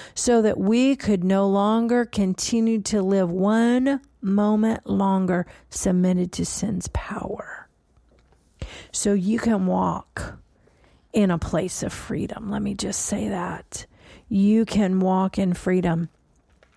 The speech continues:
So I'm gonna go back up to the v-, very beginning of this chapter, and we're gonna just read because I think it's important that we read some more. "So what do we do then?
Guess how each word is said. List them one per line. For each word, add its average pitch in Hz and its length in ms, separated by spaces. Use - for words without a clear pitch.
So - 160
I'm 226 60
gonna 262 120
go 254 120
back 233 240
up 220 160
to 214 180
the 190 80
v-, 175 300
very 208 380
beginning 196 680
of 185 340
this 185 200
chapter, - 400
and 196 120
we're 208 100
gonna 208 200
just 190 260
read 190 420
because 196 300
I 185 80
think 185 280
it's 170 180
important 196 520
that - 160
we 196 160
read 180 340
some 202 240
more. 170 320
"So 247 320
what 233 440
do 254 200
we 202 220
do 185 440
then? 165 380